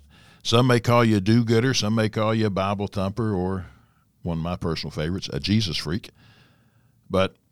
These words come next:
people say those things, they're just trying to get you to fall. So they can say, "See, Christians, they're no different than the rest of us." But when you don't change, no matter what people say or do or what's going on,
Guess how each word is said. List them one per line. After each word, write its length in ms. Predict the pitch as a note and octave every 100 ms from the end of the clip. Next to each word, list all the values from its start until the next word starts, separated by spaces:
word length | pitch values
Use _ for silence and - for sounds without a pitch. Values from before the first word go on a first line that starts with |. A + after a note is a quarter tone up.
| _ _
people 260 | A#2+ D#3+ B2+
say 200 | C3 D#3
those 220 | A2 -
things, 200 | G#2+ G2+
they're 160 | D#3
just 220 | G#3+ D#3 -
trying 640 | G2+ A2 B2+ G2 E2+ E2+ - - _ _ _ _ _
to 100 | F#2+
get 140 | G2 D#2+
you 120 | E2+
to 80 | D2
fall. 440 | C2 - - _ _ _ _ _
So 160 | - F#2
they 100 | F#2+
can 140 | F2
say, 440 | F2 F#2+ E2+ E2 D#2 _ _ _
"See, 280 | - A2 A2
Christians, 640 | - G#2 G2+ G2+ F#2 - F2+
they're 180 | F2 F#2
no 140 | F2+
different 400 | D#2+ F2 G2 C2
than 200 | D#2 C#2+ _ _ _ _
the 80 | D#2
rest 340 | D2+ C2 -
of 160 | A#1+ -
us." 260 | - - - _ _ _ _ _ _ -
But 300 | F#2+ G2 -
when 160 | F#2+ F#2
you 80 | F2+
don't 360 | G#2 A#2+ C2
change, 640 | - D#2 D2 C#2+ D#2 - -
no 120 | F2 E2+
matter 300 | F2 E2 E2 -
what 320 | F2+ E2+ G#2 -
people 260 | G2 F#2
say 360 | - F2+ F2+ F#2
or 100 | E2
do 300 | D2+ F2+ F2+
or 60 |
what's 260 | D#2+ F#2 -
going 280 | F#2 F2 D#2+
on, 400 | F2 E2+ D2+